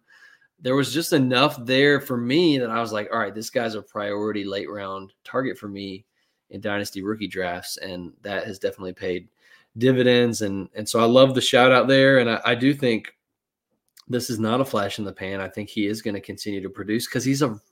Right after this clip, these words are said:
really freaking good player. Like, yeah, he's small, but he's really, <laughs> really good. He's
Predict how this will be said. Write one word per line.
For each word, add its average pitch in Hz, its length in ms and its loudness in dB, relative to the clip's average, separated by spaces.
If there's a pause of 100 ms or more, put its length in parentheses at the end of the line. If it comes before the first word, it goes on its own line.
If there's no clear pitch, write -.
(300)
really 151 300 2
freaking 143 400 -2
good 127 180 0
player. 117 380 2 (760)
Like, 117 160 -10
yeah, 135 160 2
he's 131 260 2
small, 120 640 0 (240)
but 127 140 -4
he's 123 180 0
really, 147 520 2
<laughs> 156 100 4
really 156 180 6
good. 170 540 8
He's 135 500 0